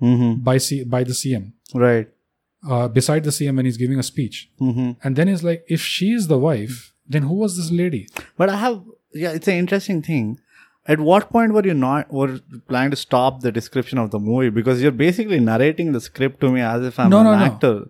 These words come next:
Speaker 2: I'm
Speaker 1: who
Speaker 2: not.
Speaker 1: you're pitching the script to.
Speaker 2: I'm not even spoiling anything.
Speaker 1: Okay.
Speaker 2: This is the context. From here,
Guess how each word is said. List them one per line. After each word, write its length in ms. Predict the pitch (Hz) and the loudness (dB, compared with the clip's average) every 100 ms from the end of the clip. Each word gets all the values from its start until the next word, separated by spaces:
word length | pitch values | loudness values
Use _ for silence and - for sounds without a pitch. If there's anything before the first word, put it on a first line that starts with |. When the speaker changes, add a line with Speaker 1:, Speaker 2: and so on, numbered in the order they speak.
| _ - | _ 4
Speaker 2:
I'm 160 | 170 | 6
Speaker 1:
who 80 | 190 | 8
Speaker 2:
not. 60 | 139 | 8
Speaker 1:
you're 100 | 131 | 6
pitching 460 | 156 147 - 170 | 4 4 4 2
the 60 | 135 | 2
script 500 | - - 139 - - | -2 0 0 0 0
to. 60 | |
Speaker 2:
I'm 140 | 156 165 | 4 4
not 240 | 175 202 | 4 4
even 160 | 196 190 | 2 0
spoiling 460 | - 160 165 165 | -2 0 0 -2
anything. 380 | 151 151 117 104 - | -4 -6 -8 -6 4
Speaker 1:
Okay. 400 | 135 139 127 139 | 4 6 2 2
Speaker 2:
This 180 | 147 143 | -2 0
is 120 | 185 | -2
the 60 | 175 | -2
context. 640 | - 160 151 147 - - | -2 -4 -4 -6 -8 0
From 160 | 170 156 | 2 2
here, 460 | 131 170 170 120 | 2 4 4 0